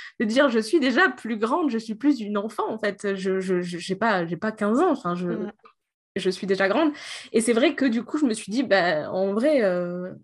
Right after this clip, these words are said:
Speaker 1: aujourd'hui, je, j'ai de la chance de pouvoir, euh, suivre mon cœur, faire mes études et faire ça. » Et, euh, c'est vrai que c'est pas facile parce que, euh, du coup, j'ai essayé des techniques de plus faire de to-do list, de plus autant m'organiser, et cetera. Mais c'est impossible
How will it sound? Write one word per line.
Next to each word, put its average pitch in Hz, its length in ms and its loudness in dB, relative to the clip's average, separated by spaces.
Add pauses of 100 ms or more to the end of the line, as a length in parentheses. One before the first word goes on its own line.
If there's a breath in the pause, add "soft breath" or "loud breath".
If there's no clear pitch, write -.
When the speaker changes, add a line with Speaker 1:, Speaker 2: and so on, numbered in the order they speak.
Speaker 1:
aujourd'hui, 208 640 2
je, 180 140 -8 (240)
j'ai 190 140 -2
de 185 40 0
la 175 120 2
chance 285 280 2
de 185 560 0 (260)
pouvoir, 226 460 0
euh, 190 220 4 (420 loud breath)
suivre 233 260 0
mon 202 140 2
cœur, 277 220 4
faire 233 140 -2
mes 202 180 -2
études 196 240 -6
et 208 40 4
faire 180 220 -8
ça. » 285 220 2 (800 loud breath)
Et, 262 160 6
euh, 202 140 6
c'est 196 140 -2
vrai 233 80 2
que 262 60 -12
c'est 240 60 -4
pas 202 120 0
facile 277 340 -2
parce 190 220 -2
que, - 80 -4
euh, 233 240 2
du 185 120 -8
coup, 240 140 -4
j'ai 214 100 0
essayé 202 280 -4
des 185 120 -4
techniques 202 380 0
de 180 160 2
plus 180 200 -6
faire 208 180 -2
de 185 100 2
to-do 196 240 -4
list, 214 260 2
de 180 60 0
plus 185 220 -2
autant 202 180 -2
m'organiser, 185 480 0
et 180 80 -2
cetera. 196 380 -2
Mais 196 120 -2
c'est 202 300 -12
impossible 196 540 -6